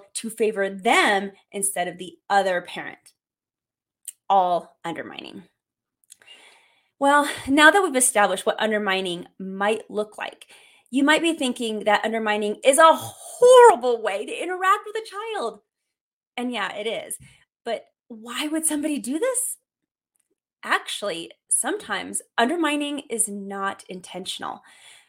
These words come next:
Parents that get less time with their children due to work or divorce,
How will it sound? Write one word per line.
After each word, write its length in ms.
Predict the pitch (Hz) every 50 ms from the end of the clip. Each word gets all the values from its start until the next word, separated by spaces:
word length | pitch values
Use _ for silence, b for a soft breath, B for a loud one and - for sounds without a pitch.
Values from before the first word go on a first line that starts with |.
| B B B _
Parents 460 | - - 277 294 320 339 349 370 349 -
that 220 | 311 277 - -
get 300 | 226 240 226 220 220 -
less 320 | 220 220 226 233 226 - -
time 460 | - - - 214 208 220 240 247 254
with 160 | 262 269 262
their 180 | 262 269 269 269
children 460 | 262 - 262 254 254 247 254 254 240
due 160 | - 220 214
to 100 | 196 185
work 460 | 185 175 196 208 220 220 220 220 220 -
or 100 | - -
divorce, 600 | - 180 175 208 214 226 226 233 233 226 -